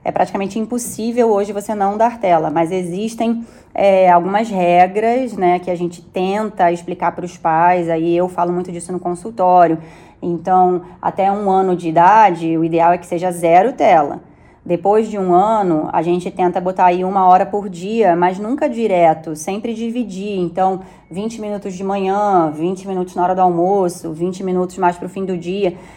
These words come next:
É, porque além da, dos malefícios da luz, da tela em si, é, a gente ainda tem que pensar que a criança, assim como o adulto também, mas a criança mais ainda, não pisca quando a gente,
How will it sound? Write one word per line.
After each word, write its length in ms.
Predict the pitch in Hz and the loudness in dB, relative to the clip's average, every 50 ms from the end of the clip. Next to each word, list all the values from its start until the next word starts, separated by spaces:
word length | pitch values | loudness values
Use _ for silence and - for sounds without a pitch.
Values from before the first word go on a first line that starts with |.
| - - - | -20 -10 -2
É, 420 | - 180 175 170 170 175 175 170 | 2 4 4 6 6 6 4 4
porque 340 | 170 190 185 - 208 196 - 196 | 2 -2 -6 -4 -2 -2 -2 0
além 720 | 202 190 185 185 185 190 208 254 277 294 285 - - - - - - 185 | 2 2 4 4 2 0 0 2 2 2 2 0 -2 -12 -14 -12 -12 -4
da, 360 | 180 185 180 175 175 175 175 | 2 4 6 8 6 6 4
dos 220 | 175 180 185 185 | 2 -2 -6 -2
malefícios 680 | 185 180 180 185 185 185 - - 175 170 - 170 165 | 0 2 2 2 0 -4 -6 -8 -8 -8 -10 -12 -6
da 220 | 165 170 180 196 208 | 0 2 4 4 4
luz, 440 | 208 180 175 208 247 247 226 185 151 | 2 0 -2 -2 -2 -2 -2 -2 0
da 160 | 156 170 175 175 | 2 0 0 0
tela 420 | - - 180 180 196 214 220 196 | -2 -2 0 0 2 2 0 0
em 140 | 175 170 165 | 0 -2 -4
si, 420 | 165 - - 208 233 254 226 233 - - - - - - | -4 -6 -8 -6 -4 -4 -6 -6 -10 -20 -20 -20 -18 -8
é, 480 | - - 175 175 175 170 170 170 170 - - - | -4 -2 0 2 2 2 2 0 0 -2 -4 -4
a 160 | - - 170 | -2 -2 -2
gente 220 | 160 185 185 180 | -2 -2 -4 -2
ainda 100 | 185 196 | 0 0
tem 160 | 190 196 202 214 | 0 0 -4 -10
que 80 | - | -10
pensar 580 | 220 - 196 190 185 190 - 190 196 233 254 254 | -8 -6 -4 -4 -2 0 2 2 2 2 0 -2
que 120 | - - | -4 -6
a 60 | 202 | -8
criança, 840 | 196 - 190 196 185 185 190 214 240 247 240 240 - 175 156 156 - - - - - - _ _ | -6 -6 -4 -2 0 0 0 0 0 -2 -2 -2 -2 -2 -2 -2 -4 -10 -18 -20 -20 -20 _ _
assim 240 | - - 190 - 240 | -6 -6 -4 -2 -2
como 200 | - - 240 190 | 0 2 4 4
o 40 | 160 | 4
adulto 340 | 156 156 175 202 208 - | 4 4 0 -4 -4 -4
também, 340 | - 170 160 165 180 196 208 | -2 0 2 2 2 2 2
mas 120 | 196 180 175 | 0 0 0
a 60 | 180 | -2
criança 400 | 175 185 180 180 180 180 185 180 | -2 -2 0 0 0 0 -2 -2
mais 320 | 175 170 180 196 208 196 | 0 2 2 0 0 0
ainda, 380 | 190 180 185 202 208 202 185 180 | -2 -2 0 0 0 0 0 0
não 180 | 190 202 233 | 0 -2 -2
pisca 680 | 254 240 - 240 226 233 233 233 - - - 214 - - - | -2 -4 -6 -6 -4 -4 -4 -6 -6 -6 -4 -4 -4 -6 -4
quando 140 | - 180 170 | -2 -2 -2
a 60 | 175 | 0
gente, 280 | 165 170 175 170 - | -2 -4 -6 -6 -6